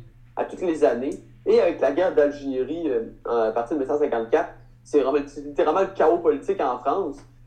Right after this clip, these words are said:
Et c'est pour ça que le général de Gaulle a été convoqué au pouvoir en mille neuf cent cinquante-huit pour essayer de rétablir la situation. Donc il y avait encore cette, cette image glorieuse-là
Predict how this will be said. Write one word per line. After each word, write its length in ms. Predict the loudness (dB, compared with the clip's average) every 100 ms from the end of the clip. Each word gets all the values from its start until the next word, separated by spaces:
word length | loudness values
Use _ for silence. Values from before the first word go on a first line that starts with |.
| -2
Et 100 | -2
c'est 80 | 0
pour 120 | -4
ça 100 | -2
que 80 | 0
le 60 |
général 360 | 0 2 2 4
de 60 | 2
Gaulle 240 | 0 0
a 40 |
été 160 | 0 0
convoqué 340 | -2 -2 -2
au 60 | -4
pouvoir 420 | -4 2 4 2
en 40 | -4
mille 100 | -6
neuf 100 | -8
cent 100 | -4
cinquante-huit 680 | -4 -2 -2 -4 -4 -4 -4 -20 -20 -20 -10
pour 140 | 0 0
essayer 160 | 2 2
de 100 | 2
rétablir 400 | 4 2 0 0
la 120 | -2
situation. 640 | -4 0 2 2 0 -4
Donc 100 | -6
il 40 | -2
y 40 |
avait 200 | 0 0
encore 200 | 0 -2
cette, 300 | -2 -8 -6
cette 200 | -8 -6
image 300 | 0 0 0
glorieuse-là 680 | 2 2 2 -4 -4 2 2